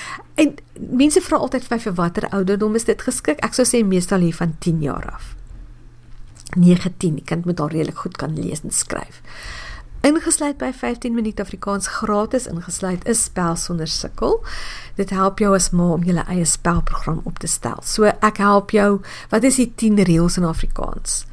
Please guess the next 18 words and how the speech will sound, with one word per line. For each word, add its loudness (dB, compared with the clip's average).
waarmee 4
die 4
meeste -2
kinders 0
sukkel? -6
Hoe 0
kan 4
jy 6
breinnavorsing 2
gebruik -2
om 0
hierdie 4
hele 4
s-, 2
aanleer 0
van -4
reg -4
spel -4